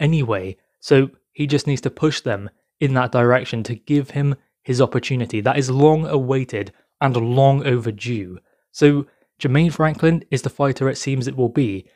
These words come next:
then maybe someone else later on in the year, but it won't be Ruiz, and even next year, he'll be looking to put pressure on the W B C to call him as a mandatory. Again,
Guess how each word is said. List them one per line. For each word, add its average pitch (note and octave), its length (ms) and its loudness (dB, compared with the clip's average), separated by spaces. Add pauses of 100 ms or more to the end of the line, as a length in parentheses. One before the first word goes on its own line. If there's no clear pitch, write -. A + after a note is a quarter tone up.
(260)
then E3 260 4
maybe F3+ 260 2
someone C#3+ 380 -2
else A2+ 320 -2
later C3+ 400 -2
on C3+ 220 0
in C3 100 0
the A#2+ 100 -2
year, G#2+ 440 0 (300)
but C#3 120 2
it B2+ 80 2
won't D3 220 2
be D#3 100 0
Ruiz, C3+ 640 -2 (280)
and C3+ 200 2
even D#3+ 320 0
next D3+ 280 -4
year, C#3 380 0 (680)
he'll F3 280 6
be F3+ 160 2
looking E3+ 380 0
to - 100 -12
put C#3 180 -6
pressure C#3+ 360 -2
on C3+ 160 -2
the C3 80 -2
W B2+ 260 0
B A#2+ 140 0
C A2+ 400 -2 (260)
to C3 100 -4
call D3+ 420 2
him D3 220 0
as C#3+ 160 -2
a C3 40 0
mandatory. A#2+ 840 0 (480)
Again, B2 440 0